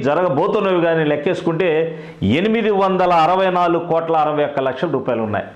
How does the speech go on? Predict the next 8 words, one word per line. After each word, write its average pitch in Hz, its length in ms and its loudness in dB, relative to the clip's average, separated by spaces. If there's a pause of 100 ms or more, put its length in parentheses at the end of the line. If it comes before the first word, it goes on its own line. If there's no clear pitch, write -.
(540)
దానికి 143 240 0 (100)
ఏమిటి 220 240 0 (120)
విషయాలనంటే 185 640 0 (680)
రెవెన్యూ 185 400 0
నుంచి 165 200 -2 (120)
భూసేకరణ, 160 600 -2 (920)
అలాగే 185 320 2 (240)
హౌసింగ్, 160 520 0